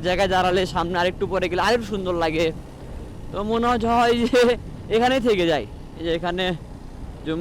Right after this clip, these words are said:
ঘরে চাষিরা তাদের ফলগুলো তুলছে, প্যাকেট করছে, এগুলো বাজারজাত করবে। সমুদ্রপৃষ্ঠ থেকে আমরা মোটামুটি ভালোই উঁচু আছি যে এখন। সামনে একটা পাড়া রাস্তা, এই দিক দিয়ে সম্ভবত ওই যে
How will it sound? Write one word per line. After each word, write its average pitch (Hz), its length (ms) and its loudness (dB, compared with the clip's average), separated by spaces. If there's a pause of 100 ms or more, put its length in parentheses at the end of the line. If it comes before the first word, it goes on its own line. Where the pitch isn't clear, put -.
ঘরে 175 240 0
চাষিরা 170 400 -2 (120)
তাদের 160 360 2 (420)
ফলগুলো 151 460 -2 (100)
তুলছে, 143 260 -6
প্যাকেট 151 340 -6
করছে, 147 220 -8 (100)
এগুলো 139 280 -4
বাজারজাত 131 380 -4 (100)
করবে। 139 240 -4 (1600)
সমুদ্রপৃষ্ঠ 185 600 -4 (160)
থেকে 190 180 -2 (160)
আমরা 170 160 -4 (100)
মোটামুটি 175 420 -4 (140)
ভালোই 160 360 0
উঁচু 170 180 -4 (200)
আছি 156 240 -10
যে 170 140 -2
এখন। 175 240 -4 (420)
সামনে 151 380 -6 (180)
একটা 151 180 -6 (100)
পাড়া 156 240 0
রাস্তা, 151 400 -4 (160)
এই 151 120 -2
দিক 151 160 -6
দিয়ে 165 180 -4
সম্ভবত 151 400 -6 (140)
ওই 143 120 -2 (720)
যে 135 80 -6